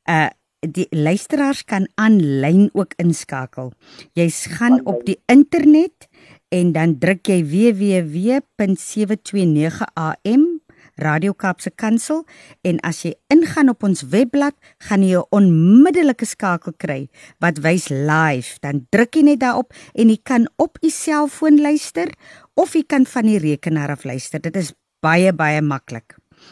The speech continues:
Speaker 1: om dit te doen. So
Speaker 2: Ag, ek
Speaker 1: die
Speaker 2: sê baie dankie vir die tyd wat u opgeoffer het. Indien
Speaker 1: Ja.
Speaker 2: dit moontlik is,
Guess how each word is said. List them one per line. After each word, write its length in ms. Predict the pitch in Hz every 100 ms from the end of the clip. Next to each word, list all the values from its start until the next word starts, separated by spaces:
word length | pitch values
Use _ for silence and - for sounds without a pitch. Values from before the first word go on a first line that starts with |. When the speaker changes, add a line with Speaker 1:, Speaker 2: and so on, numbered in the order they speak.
| -
Speaker 1:
om 140 | 196 180
dit 160 | 175
te 120 | 175 131
doen. 320 | 143 123 113 _ _ _ _ _ _
So 280 | - - 226
Speaker 2:
Ag, 80 | 226
ek 80 |
Speaker 1:
die 120 | 254 -
Speaker 2:
sê 160 | 269
baie 300 | 175 165 226
dankie 500 | 190 196 196 254 277 _ -
vir 60 |
die 140 | 196 -
tyd 200 | 226 208
wat 200 | 214 214
u 60 | 208
opgeoffer 680 | 220 - 226 208 202 226
het. 120 | 220 -
Indien 140 | 185 175
Speaker 1:
Ja. 120 | 190
Speaker 2:
dit 180 | 294 185
moontlik 480 | 160 185 185 196
is, 80 | 196